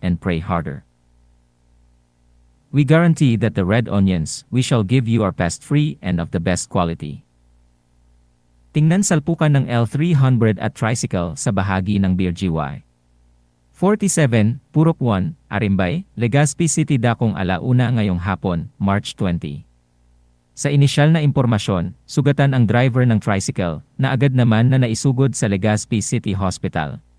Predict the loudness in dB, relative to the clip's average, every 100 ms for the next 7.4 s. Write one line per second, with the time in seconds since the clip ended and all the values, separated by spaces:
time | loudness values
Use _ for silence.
0 | _ _ _ _ _ _ _ -2 2 2
1 | 2 2 2 4 2 2 0 2 2 2
2 | 2 0 -2 -2 -6 -8 -14 _ _ _
3 | _ _ _ _ _ _ _ _ _ 2
4 | 2 4 2 4 4 4 4 2 2 2
5 | 0 -2 2 4 4 4 2 2 0 0
6 | 0 0 -2 -2 0 4 2 2 -2 0
7 | -2 -2 -6